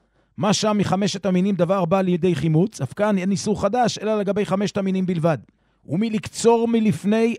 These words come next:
העומר. וכן אסור עם חמשת המינים הללו בקצירה לפני קצירת העומר.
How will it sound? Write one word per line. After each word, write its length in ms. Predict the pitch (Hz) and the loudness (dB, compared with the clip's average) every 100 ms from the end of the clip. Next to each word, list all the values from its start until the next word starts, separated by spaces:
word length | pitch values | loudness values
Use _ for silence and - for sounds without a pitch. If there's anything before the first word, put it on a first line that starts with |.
| - | -4
העומר. 540 | 208 240 240 185 127 - _ _ _ - | -2 2 4 4 2 -4 _ _ _ -12
וכן 240 | 127 202 | -2 0
אסור 240 | 214 - 220 | 0 0 0
עם 80 | 170 | 0
חמשת 300 | 202 208 214 | 0 0 0
המינים 300 | 202 214 214 | -2 -2 0
הללו 200 | 214 196 | 0 0
בקצירה 420 | - - 190 208 | -2 -4 -2 -2
לפני 260 | 190 208 | -2 -4
קצירת 400 | 165 - 196 202 | -6 -2 -2 0
העומר. 360 | 196 208 190 | 2 2 2